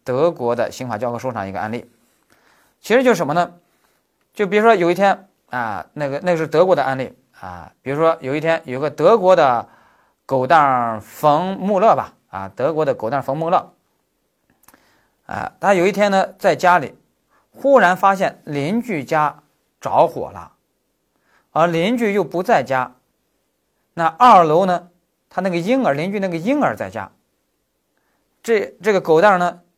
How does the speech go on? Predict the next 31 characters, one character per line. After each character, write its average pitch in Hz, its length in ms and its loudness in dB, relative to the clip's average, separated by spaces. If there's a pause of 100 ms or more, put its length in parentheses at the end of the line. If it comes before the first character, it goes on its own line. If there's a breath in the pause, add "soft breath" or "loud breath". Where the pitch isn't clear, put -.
狗 151 160 0
蛋 196 100 4
儿 - 20 -2
冯 156 220 -4
呢， 175 140 0
他 180 180 -4
就 170 100 -2
想 127 220 -10 (140)
，“哇， 101 280 -12 (340)
我 131 120 -6
得 123 140 -6
冲 - 260 -10
进 135 100 -6
去 110 240 -12 (240)
救 127 200 -10
这 113 100 -10
个 107 80 -12
婴 107 160 -12
儿， 85 140 -18 (480)
因 127 100 -10
为 139 80 -8
搞 101 220 -6
不 127 80 -8
好 107 180 -8
可 - 160 -16
能 110 80 -10
是 120 100 -16
我 85 200 -12
的 110 100 -12
孩 85 180 -16
子， 87 120 -20